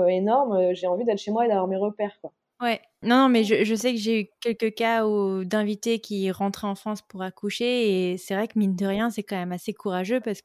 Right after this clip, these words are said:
Speaker 1: Oui.
Speaker 2: que
Speaker 1: Oh, c'est clair.
Speaker 2: quitter, heu, sa maison, il faut gérer la logistique avec potentiellement les aînés des... Enfin, avec les
Speaker 1: Ouais,
Speaker 2: enfants,
Speaker 1: c'est
Speaker 2: enfin,
Speaker 1: ça, ouais.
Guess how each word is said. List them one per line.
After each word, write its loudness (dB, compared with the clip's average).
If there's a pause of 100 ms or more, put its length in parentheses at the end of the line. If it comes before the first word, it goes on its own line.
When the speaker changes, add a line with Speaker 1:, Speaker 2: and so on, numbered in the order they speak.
Speaker 1:
Oui. 4
Speaker 2:
que 0 (440)
Speaker 1:
Oh, -4
c'est -8
clair. -8
Speaker 2:
quitter, 2
heu, 2 (160)
sa -2
maison, 0
il 0
faut 0
gérer 0
la 2
logistique -2
avec -4
potentiellement -4
les 0
aînés 2
des... -2 (180)
Enfin, -10
avec -8
les -4
Speaker 1:
Ouais, 2
Speaker 2:
enfants, 4
Speaker 1:
c'est -6
Speaker 2:
enfin, 0
Speaker 1:
ça, - (200)
ouais. -2